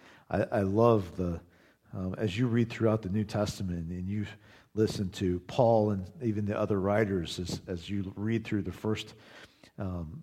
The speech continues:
the first verses, the first couple verses of, of every letter,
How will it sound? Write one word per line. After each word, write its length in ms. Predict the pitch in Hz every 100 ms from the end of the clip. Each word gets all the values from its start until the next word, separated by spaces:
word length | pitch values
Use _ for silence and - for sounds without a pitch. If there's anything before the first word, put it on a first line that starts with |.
| -
the 120 | 101
first 280 | - 143 117
verses, 600 | 101 117 127 113 95 85
the 120 | 110
first 260 | - 120 -
couple 240 | 117 107
verses 480 | 98 107 - 101 85
of, 200 | 101 - - - - -
of 240 | 110 98
every 340 | 131 107 110
letter, 480 | 101 107 107 87 78